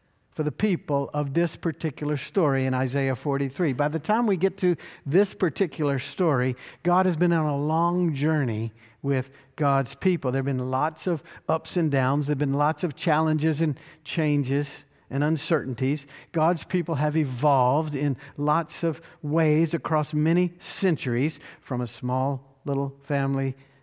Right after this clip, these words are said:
rooted in Abraham and Sarah to a large clan who were carried away as slaves in Egypt.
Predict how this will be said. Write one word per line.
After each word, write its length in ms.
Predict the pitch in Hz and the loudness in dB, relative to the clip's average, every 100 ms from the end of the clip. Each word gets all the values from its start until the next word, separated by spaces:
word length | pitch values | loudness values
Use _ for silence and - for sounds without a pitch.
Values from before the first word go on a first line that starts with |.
| - | -2
rooted 300 | 147 143 139 | 2 2 2
in 140 | 135 | 2
Abraham 520 | 139 139 131 135 139 | 2 2 2 2 2
and 120 | 143 | 0
Sarah 340 | 135 143 139 143 | 0 0 2 2
to 260 | - 143 | 0 0
a 40 | 135 | 2
large 680 | 131 127 135 143 147 139 - | 0 2 2 0 -2 -6 -10
clan 760 | - 156 139 127 123 147 175 - _ _ _ _ _ _ _ _ _ _ _ _ _ _ - | -2 0 2 2 0 0 -2 -6 _ _ _ _ _ _ _ _ _ _ _ _ _ _ -8
who 60 | |
were 100 | 143 | -6
carried 300 | 127 160 151 | -2 0 2
away 380 | 156 135 135 139 | 2 2 2 2
as 100 | 143 | 0
slaves 580 | 117 - 143 147 151 135 | -4 -2 2 4 2 0
in 140 | 139 | -2
Egypt. 640 | 135 151 143 110 113 151 - | 0 0 0 0 -4 -6 -10